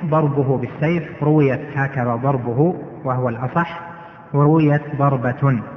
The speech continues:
حد الساحر ضربة بالسيف، فعلى رواية ضربة لا يكون لها مفهوم، يعني إن مات بضربة أو يضرب ضربتين أو ثلاث، لأن العدد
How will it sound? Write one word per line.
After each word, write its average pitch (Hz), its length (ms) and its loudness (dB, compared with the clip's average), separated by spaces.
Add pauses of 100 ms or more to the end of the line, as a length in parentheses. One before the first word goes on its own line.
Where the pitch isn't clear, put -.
(140)
حد 135 300 -2
الساحر 135 560 -2
ضربة 123 460 -4
بالسيف، 123 520 -2 (580)
فعلى 156 380 2
رواية 143 260 2
ضربة 135 460 0 (140)
لا 160 100 -2
يكون 135 340 -2
لها 120 180 -4
مفهوم، 139 480 0 (360)
يعني 139 400 0 (480)
إن 123 280 0 (140)
مات 135 460 0
بضربة 143 440 0 (180)
أو 170 140 2
يضرب 127 320 0
ضربتين 117 540 -4
أو 113 120 -2
ثلاث، 131 340 -2 (360)
لأن 135 240 2
العدد 127 560 -2